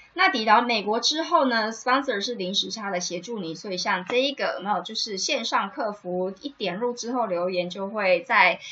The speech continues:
sponsor 的一到五上班时间就会尽量尽快的回复你。那回台湾之后呢，隔年会提供这个退税的教学。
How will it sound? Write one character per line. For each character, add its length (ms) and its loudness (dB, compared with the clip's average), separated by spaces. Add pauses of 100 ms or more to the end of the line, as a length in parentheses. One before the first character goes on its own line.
(160)
sponsor 480 4
的 180 2
一 140 -4
到 180 4
五 60 -2
上 180 -4
班 160 -2
时 180 -6
间 300 -4
就 240 0
会 380 -2 (120)
尽 360 -6
量 420 2 (140)
尽 320 -6
快 260 2
的 220 -2
回 240 -6
复 180 -4
你。 500 -2 (920)
那 180 8
回 160 6
台 180 8
湾 180 6
之 200 0
后 260 6
呢， 240 2
隔 220 -2
年 360 -2
会 240 0
提 360 -6
供 320 -2
这 160 -8
个 340 -2
退 300 -6
税 340 0
的 300 -6
教 240 2
学。 720 -2